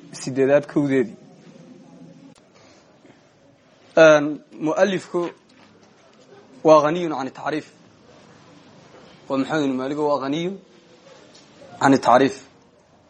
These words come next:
Dee, kutubtiisana kan inooguma horreeye. Horehay noo qaadanay kutub oo alifay mu'allifku, rahimahullah. Laakiin min baabi tadkiir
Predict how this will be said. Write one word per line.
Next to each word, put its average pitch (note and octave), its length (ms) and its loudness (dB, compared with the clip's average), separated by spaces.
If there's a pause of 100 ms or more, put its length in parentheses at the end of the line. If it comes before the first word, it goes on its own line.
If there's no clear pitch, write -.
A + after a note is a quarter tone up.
(680)
Dee, E3 100 -2
kutubtiisana E3 560 0
kan D3+ 140 2
inooguma C#3 340 2
horreeye. D3+ 420 0 (1040)
Horehay D#3+ 220 2
noo D#3 200 2
qaadanay B2 380 4
kutub D#3 380 -8
oo C3+ 240 4
alifay C#3 480 2 (1500)
mu'allifku, C#3+ 420 4
rahimahullah. B2+ 760 0 (2000)
Laakiin D3+ 600 4
min D3 120 -4
baabi E3+ 220 2
tadkiir D3+ 400 -8